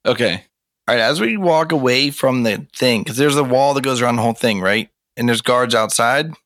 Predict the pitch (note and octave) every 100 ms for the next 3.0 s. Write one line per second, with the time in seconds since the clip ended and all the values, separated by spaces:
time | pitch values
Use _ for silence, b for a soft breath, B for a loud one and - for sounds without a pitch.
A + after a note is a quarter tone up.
0 | - C#3+ D#3 D3+ A2+ G#2 - - - D3
1 | C#3+ A#2 C#3 C#3 C3+ A#2+ A2+ A2 - A2+
2 | G#2 - - A2+ G#2 A2 G#2+ G#2 F2+ -